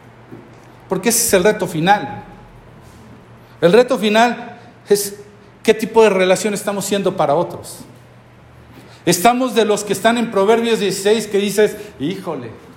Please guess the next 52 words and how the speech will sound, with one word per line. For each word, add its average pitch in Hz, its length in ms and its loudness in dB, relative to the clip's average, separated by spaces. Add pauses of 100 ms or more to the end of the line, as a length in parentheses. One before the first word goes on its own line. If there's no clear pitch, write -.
(180)
con 160 160 -2
esos 202 260 2
ni 180 80 0
aun 202 140 4
comáis", 180 480 2
diría 175 280 2
por 175 120 0
ahí 175 100 2
la 180 80 0
Escritura. 208 640 -2 (300)
Somos 214 300 2
de 208 80 4
ese 220 160 4
tipo 220 240 0
de 202 60 4
personas, 214 580 2 (220)
de 190 60 8
ese 196 160 0
tipo 202 220 -4
de 208 60 2
influencia. 214 640 0 (920)
Somos 220 300 4
del 202 160 6
tipo 214 200 2
de 226 60 4
personas 208 440 -2
que 202 120 -6
dicen, 202 240 -2
"Para 180 260 2
mí, 254 320 4
él 247 220 2
me 208 180 2
dice 220 240 2
amigo, 226 340 2
pero 170 160 -2
la 156 180 0
verdad 196 540 2
es 202 160 -2
que 175 160 -4
yo 180 180 0
creo 190 360 0
que 175 160 -2
es 180 180 -6 (380)
circunstancial, 170 960 2
nomás 180 220 0
porque 190 260 -2
me 175 100 0
lo 156 100 -2
encuentro, 185 540 -2
porque 156 260 -4
si 151 140 -6
puedo, 202 600 2